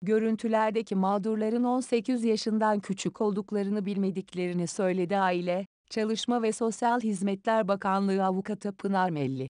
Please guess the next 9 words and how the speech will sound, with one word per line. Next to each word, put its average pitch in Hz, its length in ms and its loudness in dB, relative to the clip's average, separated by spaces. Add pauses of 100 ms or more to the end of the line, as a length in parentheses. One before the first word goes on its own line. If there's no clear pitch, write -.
(160)
sanıkların 247 600 2
küçük 247 360 -4
çocuklara 208 580 0
karşı 185 380 0
işlediği 220 540 0
suç 220 300 -6
nedeniyle 208 580 0
cezalandırılmalarını 180 1300 2
istedi. 139 520 -6